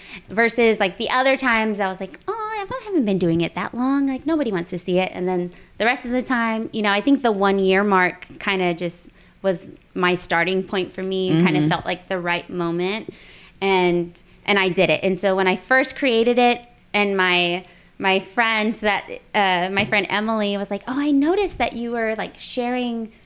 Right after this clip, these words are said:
Speaker 1: the year before." And I was like, "Well, I know that it was the first time I made it a public platform." So I was trying to, like, backtrack and see
Speaker 2: I was wondering
Speaker 1: everything
Speaker 2: about
Speaker 1: that
Speaker 2: that.
Speaker 1: I did.
Speaker 2: Yeah, did you start fresh or did you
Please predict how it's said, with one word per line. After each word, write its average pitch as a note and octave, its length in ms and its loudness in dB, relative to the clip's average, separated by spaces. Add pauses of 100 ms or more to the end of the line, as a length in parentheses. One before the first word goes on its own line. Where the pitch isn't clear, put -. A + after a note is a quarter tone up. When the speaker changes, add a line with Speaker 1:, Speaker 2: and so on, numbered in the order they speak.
(220)
Speaker 1:
the A3 120 0
year A3 260 2
before." A3+ 640 0
And G3 180 -2
I G3 40 -2
was G3 100 -8
like, G3 160 -8
"Well, D4 120 2
I C4+ 180 2
know C4 400 0
that B3 140 -4
it A3+ 40 -2
was A#3+ 140 0
the A#3 60 -4
first A#3+ 280 -4
time B3+ 180 -4
I A3 60 -2
made G#3+ 220 -2
it G#3 80 -2
a G3+ 40 -2
public G3+ 480 -6
platform." G#3+ 500 0
So - 100 -2
I G#3+ 100 2
was A3 160 2
trying B3+ 300 0
to, A#3+ 80 2
like, F#3+ 280 -2
backtrack B3+ 640 0 (340)
and B3 140 4
see C4 220 0
Speaker 2:
I B3 100 2
was B3 160 2
wondering D4 380 4
Speaker 1:
everything - 20 -
Speaker 2:
about G3+ 300 2
Speaker 1:
that E3 180 4
Speaker 2:
that. C4 40 2
Speaker 1:
I B3+ 100 2
did. C4 360 4
Speaker 2:
Yeah, A3+ 120 4
did F#3+ 140 2
you G#3+ 80 2
start F#3+ 260 0
fresh B3 340 0
or A3 60 4
did F3+ 180 0
you F3 180 2